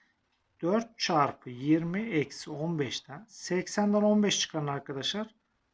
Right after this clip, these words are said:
Altmış beş. İlk sorumuza geçelim. Paralellik verilmiş. Tamam. Paralellik verilmeden bu işlemleri yapamazsınız arkadaşlar. Soruda verilmesi gerekiyor. Z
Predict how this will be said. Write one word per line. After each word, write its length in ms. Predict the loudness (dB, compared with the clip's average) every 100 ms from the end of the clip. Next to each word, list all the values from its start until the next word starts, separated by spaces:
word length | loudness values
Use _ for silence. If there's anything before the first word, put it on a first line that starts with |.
| -8
Altmış 580 | -6 -6 -10 -8 -10 -12
beş. 320 | -12 -12 -12 _ _ _ -16
İlk 140 | -16
sorumuza 420 | -6 -2 0 2 4
geçelim. 460 | 4 2 0 -4 -8 _ _ _ _ _ _ _ _ _
Paralellik 540 | 0 4 6 6 4 0
verilmiş. 420 | 0 0 -6 -10
Tamam. 360 | -10 -10 -12 -8
Paralellik 480 | 0 2 2 2
verilmeden 480 | 2 4 4 4 2
bu 80 | 2
işlemleri 460 | 0 0 0 2 0
yapamazsınız 580 | -2 -2 -4 -6 -14
arkadaşlar. 280 | -14 -14 -18 -4
Soruda 320 | -2 0 0
verilmesi 440 | 0 0 -4 -6
gerekiyor. 420 | -10 -12 -16 -20 -16
Z 120 | -2